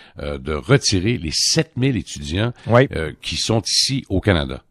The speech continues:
Speaker 1: Sais-tu combien d'argent ça fait ? J'ai calculé ça très, très vite hier après-midi. J'allais sur Statistique Canada, j'ai regardé les cours, combien ça coûtait en moyenne au Canada pour faire étudier, euh, une personne chez nous.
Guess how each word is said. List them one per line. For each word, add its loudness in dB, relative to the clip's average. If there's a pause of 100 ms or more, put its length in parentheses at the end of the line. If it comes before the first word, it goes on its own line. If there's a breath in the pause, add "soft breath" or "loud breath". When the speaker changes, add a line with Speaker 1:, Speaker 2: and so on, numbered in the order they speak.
(100)
Speaker 1:
Sais-tu -8
combien 2
d'argent 2
ça -4
fait ? 0
J'ai -2
calculé 0
ça 0
très, -2
très 0
vite -4
hier 0
après-midi. -2 (340 loud breath)
J'allais 2
sur 0
Statistique -4
Canada, 0
j'ai -4
regardé 0
les 0
cours, 0
combien 2
ça 0
coûtait -6
en 2
moyenne 0
au 0
Canada -2 (360 loud breath)
pour 0
faire 4
étudier, -2
euh, -4
une -2
personne 0
chez -2
nous. -4